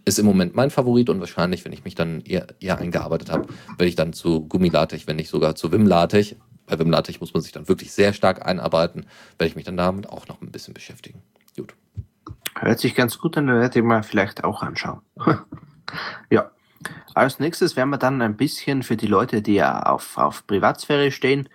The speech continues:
Speaker 2: uns gerne Bilder verschicken. Die können jetzt auch, äh, Texte in die Bilder einbauen. Und zwar nennt sich das Ganze Steck. Ist eine Kryptographie-Software, um eben Informationen in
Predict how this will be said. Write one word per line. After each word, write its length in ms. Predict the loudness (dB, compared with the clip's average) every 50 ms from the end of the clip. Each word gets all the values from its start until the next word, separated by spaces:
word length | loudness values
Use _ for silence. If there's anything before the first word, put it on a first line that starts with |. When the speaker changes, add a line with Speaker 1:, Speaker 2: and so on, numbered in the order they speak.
| -20 -20 -20 _ -6
Speaker 2:
uns 240 | -2 -2 -2 0 0
gerne 240 | 0 0 0 0
Bilder 320 | 2 2 2 2 4 2 0
verschicken. 540 | 2 2 -2 0 -2 -4 -2 -2 -2 -2 -2
Die 100 | -2 -4
können 300 | -2 0 0 2 2 2
jetzt 260 | 2 0 0 0 0
auch, 260 | 0 0 -2 -6 -6 -4 -4 -4 -6
äh, 20 | -6
Texte 360 | -2 -2 0 0 0 0 2
in 140 | 2 2 2
die 100 | 0 0
Bilder 320 | 2 2 2 4 4 4 4
einbauen. 460 | 2 2 2 2 2 2 2 0 -6 _ _ _ _ _ _ _ _ _ _ -8
Und 180 | -8 -8 -6
zwar 280 | -4 2 4 4 4 4
nennt 180 | 0 -4 -10 -8
sich 160 | -10 -10 -6
das 200 | -6 -6 -6 -4
Ganze 320 | -4 -4 -4 -2 -4 -6
Steck. 360 | -4 -2 -2 -2 -2 -2 -6 -16 _ _ _ _ _ _ -20 _ _ _ _ _ -20 _ _ _ -10 -4
Ist 140 | -2 0
eine 180 | 2 2 2 2
Kryptographie-Software, 1160 | 2 0 -2 -2 -4 -4 -2 -2 0 0 -2 -2 0 0 0 -2 -2 -2 0 2 2 2 2 -2 -16 -20 -20 -20 _ _ 2
um 220 | 2 2 2 4
eben 280 | 2 2 2 2 0 -2
Informationen 960 | -2 -2 0 0 0 2 2 0 -2 -2 0 2 2 2 2 0 -2 -2 -4 _
in 460 | 2 2 2 4 2 0 -2 -2 -6